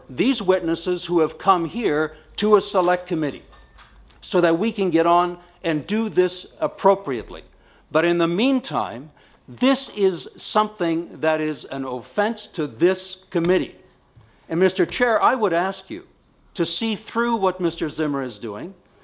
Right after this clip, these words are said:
and ensure that we can get on with the business of this committee.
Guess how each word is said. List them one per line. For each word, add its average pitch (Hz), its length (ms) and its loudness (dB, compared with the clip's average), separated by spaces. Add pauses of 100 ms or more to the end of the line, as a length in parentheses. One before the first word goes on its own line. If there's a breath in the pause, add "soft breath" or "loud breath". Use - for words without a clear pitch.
(160 soft breath)
and 180 140 2
ensure 220 400 2
that 185 120 2
we 170 160 -2
can 165 180 0
get 147 200 2
on 147 380 0 (320 soft breath)
with 175 300 2
the 170 100 2
business 160 480 0
of 123 140 -6
this 131 160 -4
committee. 131 420 -6